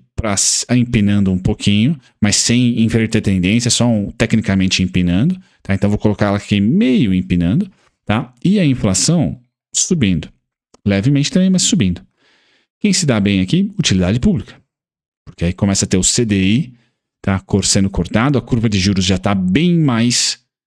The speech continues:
entre aspas, fechada, como vocês estão vendo nesse gráfico, do que, por exemplo, abril, março de dois mil e vinte e três, onde estávamos aqui. Curva de juros, onze e meio, doze e meio.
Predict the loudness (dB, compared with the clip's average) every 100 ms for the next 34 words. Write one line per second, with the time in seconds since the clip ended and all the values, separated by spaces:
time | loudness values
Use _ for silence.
0 | _ _ _ -2 0 0 0 0 -2 -2
1 | -4 _ _ -20 -4 -2 0 0 0 0
2 | -2 -4 -2 0 0 -2 -2 -2 -2 0
3 | -2 0 -2 -4 -10 -20 -20 _ -4 0
4 | -2 0 0 0 0 -2 -10 _ _ _
5 | _ -4 0 2 0 -2 -4 0 0 0
6 | -2 -4 -6 _ _ -2 0 0 0 -2
7 | -2 -2 0 0 -2 -4 -6 -2 -2 -2
8 | -6 -12 _ _ -4 -2 0 0 0 0
9 | 0 -2 -2 -12 _ _ _ _ _ -4
10 | 0 0 2 0 -2 -6 -12 _ _ _
11 | _ _ _ _ _ _ _ _ 0 0
12 | 0 -2 -2 0 2 2 0 -2 0 0
13 | 2 0 0 -4 -6